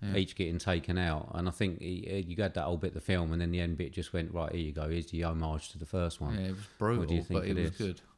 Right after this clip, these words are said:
Speaker 2: Yeah. Yeah. Okay.
Speaker 1: Okay.
Speaker 2: So, yeah.
Speaker 1: Yeah,
Speaker 2: Um, what
Speaker 1: nice.
Speaker 2: you got then, my friend?
Speaker 1: I've gone for seventy.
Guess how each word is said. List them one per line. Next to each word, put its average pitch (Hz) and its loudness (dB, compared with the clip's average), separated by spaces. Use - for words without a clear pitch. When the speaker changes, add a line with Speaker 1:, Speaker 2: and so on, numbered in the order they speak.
Speaker 2:
Yeah. 85 2
Yeah. 90 0
Okay. 120 -6
Speaker 1:
Okay. 95 -2
Speaker 2:
So, - 2
yeah. 113 6
Speaker 1:
Yeah, 110 2
Speaker 2:
Um, 113 4
what 120 4
Speaker 1:
nice. 101 0
Speaker 2:
you 117 2
got 131 2
then, 87 4
my 90 4
friend? 127 2
Speaker 1:
I've 196 -2
gone 120 -2
for 135 -6
seventy. 117 0